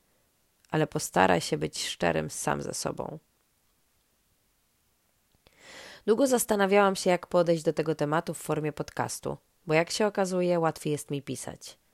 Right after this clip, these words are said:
ale bardzo chcę spróbować. A dziś walentynki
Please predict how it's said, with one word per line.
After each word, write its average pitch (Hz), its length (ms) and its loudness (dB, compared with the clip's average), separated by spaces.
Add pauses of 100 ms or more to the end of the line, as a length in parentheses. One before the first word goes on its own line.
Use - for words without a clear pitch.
(360)
ale 151 200 0
bardzo 156 360 0
chcę - 160 -12
spróbować. - 720 -8 (760)
A 175 100 0
dziś 196 200 -4
walentynki 185 760 2